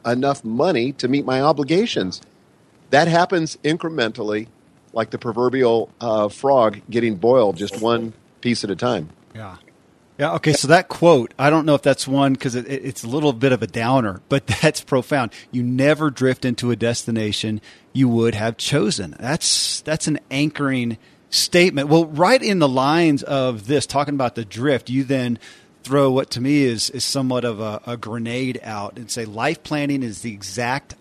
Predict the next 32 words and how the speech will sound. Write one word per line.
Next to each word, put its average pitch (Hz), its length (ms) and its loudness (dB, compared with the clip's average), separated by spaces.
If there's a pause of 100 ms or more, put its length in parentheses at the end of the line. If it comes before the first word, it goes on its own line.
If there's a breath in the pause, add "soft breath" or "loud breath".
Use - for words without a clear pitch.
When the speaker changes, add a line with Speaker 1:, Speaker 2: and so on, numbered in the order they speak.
Speaker 2:
opposite 120 600 -4 (280 soft breath)
of 120 240 -6
the 120 120 -4
drift." 107 340 -8
The 117 120 -8
drift 156 460 -2
is 135 140 -6
about 117 460 -4
passivity. 127 640 -4 (320 soft breath)
Life 139 260 0
planning 123 360 -4
is 117 180 -10
about 104 320 -8 (160)
proactivity. 127 880 -4 (160 loud breath)
So 170 320 4
I, 151 160 -6
I 151 120 -2
looked 170 260 -2
at - 160 -14
passive. 151 420 -2
That's 143 220 -4
a 175 40 -2
word. 135 400 2 (460 soft breath)
I - 60 -10
don't 139 160 -2
like 156 220 0
that 104 180 -4
word. 95 240 -10
It, 135 200 -10
it, 151 100 -8
in 156 240 -4
the 143 160 0